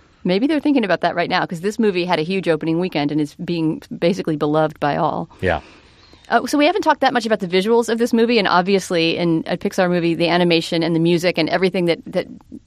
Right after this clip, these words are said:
Speaker 1: makes these emotions, <laughs> that t-, triggers these emotions in the viewer is really, really important. So I have a couple specific animation questions for you, especially because you cut this part out of my review,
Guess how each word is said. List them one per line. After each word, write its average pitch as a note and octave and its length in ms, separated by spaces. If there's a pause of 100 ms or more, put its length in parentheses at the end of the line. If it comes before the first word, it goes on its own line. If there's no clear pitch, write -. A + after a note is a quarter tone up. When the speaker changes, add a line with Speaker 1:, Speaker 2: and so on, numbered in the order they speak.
(420)
Speaker 1:
makes G3 300
these F#3+ 180
emotions, F#3 540
<laughs> - 140
that F#3+ 200
t-, A#3+ 120
triggers A#3+ 380
these G3 160
emotions F#3 340
in E3+ 60
the E3 60
viewer D#3+ 260
is E3 140
really, F3 260
really E3+ 180
important. D#3+ 320
So G3 100
I - 20
have A3+ 100
a B3 60
couple C#4+ 260
specific - 480
animation E3 480
questions - 380
for - 80
you, D#3+ 120
especially C#4 380
because A3 240
you A3+ 80
cut A#3+ 300
this A#3 120
part A#3 240
out G3+ 120
of F#3+ 40
my G3 100
review, F3+ 580